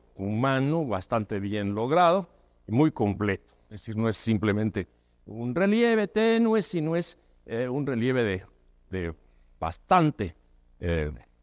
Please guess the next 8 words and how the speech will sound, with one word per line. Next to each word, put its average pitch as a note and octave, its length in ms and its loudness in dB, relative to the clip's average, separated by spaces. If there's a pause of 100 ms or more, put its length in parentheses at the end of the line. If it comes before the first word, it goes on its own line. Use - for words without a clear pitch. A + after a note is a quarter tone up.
(220)
saliente, F#2+ 1040 0
¿no? A2+ 160 -10 (520)
Le-, G2+ 420 -6 (880)
el F2+ 200 -2
inri A#2 380 2
arriba, F#3 480 2
la G#2+ 160 -4
cartela, F#3+ 640 -2